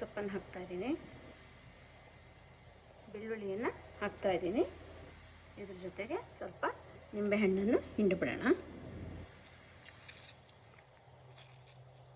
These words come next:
ಎಷ್ಟು ಬೇಕೋ ಅಷ್ಟು ನಿಂಬೆಹಣ್ಣು ರುಚಿಗೆ ಹಿಂಡ್ಕೋಬೇಕಾಗತ್ತೆ. ಈ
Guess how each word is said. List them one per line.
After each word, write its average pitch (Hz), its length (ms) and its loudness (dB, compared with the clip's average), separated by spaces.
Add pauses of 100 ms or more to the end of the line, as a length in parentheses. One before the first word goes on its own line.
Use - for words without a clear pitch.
(840)
ಎಷ್ಟು - 240 -6
ಬೇಕೋ 214 200 2
ಅಷ್ಟು - 200 2 (560)
ನಿಂಬೆಹಣ್ಣು 214 540 6
ರುಚಿಗೆ 226 340 8 (600)
ಹಿಂಡ್ಕೋಬೇಕಾಗತ್ತೆ. 185 880 4 (3500)
ಈ 220 40 4